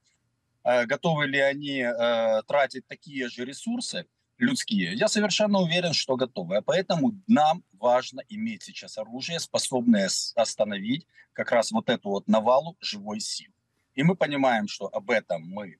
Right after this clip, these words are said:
говорим с нашим обществом, позволяющим компенсировать э, недостаток, э, сейчас достаточного количества боеприпасов,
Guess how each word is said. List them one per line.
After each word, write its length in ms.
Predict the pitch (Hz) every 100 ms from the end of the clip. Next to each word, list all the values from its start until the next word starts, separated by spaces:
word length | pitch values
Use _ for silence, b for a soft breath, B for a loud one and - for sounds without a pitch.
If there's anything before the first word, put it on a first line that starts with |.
| _
говорим 340 | 101 98 101 82
с 140 | -
нашим 360 | 107 85 - 82
обществом, 560 | 110 131 - 151 156 156
позволяющим 680 | 117 110 110 107 98 -
компенсировать 840 | 104 110 - 113 - 113 104 95 - _ _ _ -
э, 300 | 104 101 101
недостаток, 760 | 110 123 117 - 113 107 95 _
э, 300 | 101 98 95
сейчас 580 | 92 104 - 98 90 -
достаточного 640 | 90 101 110 - 98 95 95
количества 520 | - 101 95 87 -
боеприпасов, 800 | 92 95 87 101 104 90 - 90